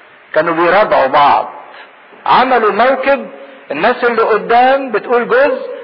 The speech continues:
والناس اللي ورا الموكب بتقول إيه؟ جزء تاني. الناس اللي قدام يقولوا: "أوصلنا يا ابن داوود"،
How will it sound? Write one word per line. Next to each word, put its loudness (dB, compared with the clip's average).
والناس -2
اللي 0
ورا 2
الموكب 0
بتقول -2
إيه؟ 0
جزء -2
تاني. -4
الناس -2
اللي -2
قدام -2
يقولوا: 2
"أوصلنا 0
يا 4
ابن 0
داوود"، 2